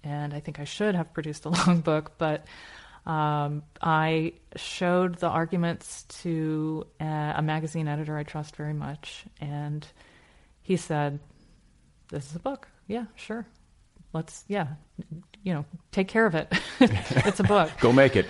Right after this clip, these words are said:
Speaker 1: Yeah. And, and so, uh, you know, I was very lucky that my agent and my editor, who, um, worked on Ongoingness, were both very open to the idea of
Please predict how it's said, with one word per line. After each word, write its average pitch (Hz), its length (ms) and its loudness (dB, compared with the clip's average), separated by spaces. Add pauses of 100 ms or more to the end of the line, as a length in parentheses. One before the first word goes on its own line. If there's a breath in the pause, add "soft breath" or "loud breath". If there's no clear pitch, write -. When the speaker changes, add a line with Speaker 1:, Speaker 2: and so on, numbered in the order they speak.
(140)
Speaker 1:
Yeah. 208 360 6
And, 185 260 2
and 180 240 4
so, 170 420 2
uh, 160 400 2
you 180 100 -2
know, 151 100 2
I 151 60 6
was 156 120 0
very 160 200 0
lucky 151 320 -2
that 151 180 -6
my 147 360 -4
agent 147 440 -4
and 151 160 -4
my 143 580 -6
editor, 151 520 0
who, 147 540 -4
um, 143 400 -6
worked 151 240 -6
on 147 100 -4
Ongoingness, 165 840 0 (340)
were 160 220 0
both 156 680 -6 (100)
very 156 200 0
open 151 240 -4
to - 80 -14
the 156 100 -4
idea 147 540 -4
of 165 60 -10